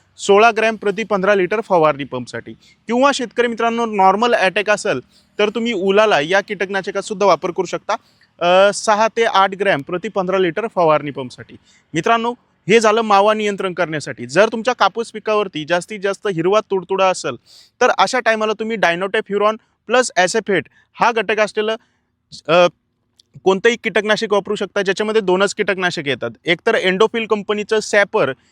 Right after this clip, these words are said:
या नावाचं कीटकनाशक आलेलं आपल्याला पाहायला मिळतंय.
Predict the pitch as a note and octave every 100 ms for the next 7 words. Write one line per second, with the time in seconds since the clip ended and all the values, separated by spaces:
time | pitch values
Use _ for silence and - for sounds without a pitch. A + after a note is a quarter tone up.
0 | _ D3+ F#3+ A3+ G3+ G3+ G3+ - G3 G3
1 | G3 G3 F#3 F#3 F3 F3 F3 E3+ E3 D#3+
2 | D#3+ D3+